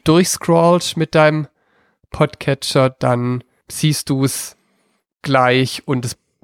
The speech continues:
es, es sieht ähnlich aus. Also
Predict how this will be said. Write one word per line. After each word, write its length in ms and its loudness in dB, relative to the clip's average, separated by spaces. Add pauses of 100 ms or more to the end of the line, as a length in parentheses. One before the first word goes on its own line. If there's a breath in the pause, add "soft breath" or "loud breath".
(340)
es, 320 -14
es 180 -2
sieht 180 0
ähnlich 440 2
aus. 400 2
Also 460 0